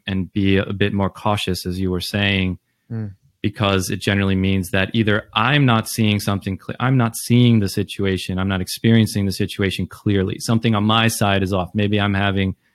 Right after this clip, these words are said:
Speaker 1: a bit of a, an off day, or maybe there's elements in the interaction that are distracting me, or other aspects of my life that are distracting me. But for some reason, if I'm not seeing these fundamentals clearly,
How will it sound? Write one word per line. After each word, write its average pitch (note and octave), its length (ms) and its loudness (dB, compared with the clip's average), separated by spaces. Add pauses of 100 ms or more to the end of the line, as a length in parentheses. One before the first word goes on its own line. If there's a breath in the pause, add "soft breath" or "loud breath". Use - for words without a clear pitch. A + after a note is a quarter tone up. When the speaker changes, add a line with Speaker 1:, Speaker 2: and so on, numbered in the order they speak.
(280)
Speaker 1:
a A#2 80 -4
bit G#2 180 4
of G2 140 2
a, F#2 160 -2 (160)
an G#2+ 80 0
off F#2+ 320 -2
day, F#2 320 -4 (720)
or A2 140 2
maybe A#2+ 360 6
there's G#2+ 380 2
elements G#2+ 540 0
in G2 80 -2
the G2+ 100 0
interaction G2 480 0
that F#2+ 140 0
are F#2 40 2
distracting F#2 800 -4
me, F#2 220 -8
or G#2+ 120 -2
other G#2 200 2
aspects G#2+ 420 -2
of F#2 80 -4
my F2+ 140 -2
life F2+ 260 -4
that F2+ 100 -8
are F2+ 120 -4
distracting F#2 600 -6
me. B2 160 -10 (300)
But A#2 120 0
for B2+ 60 0
some B2+ 240 6
reason, B2 240 6
if A2+ 120 2
I'm A#2 80 2
not A#2+ 180 2
seeing B2+ 300 4
these A#2+ 160 4
fundamentals G#2 580 0
clearly, A2 540 0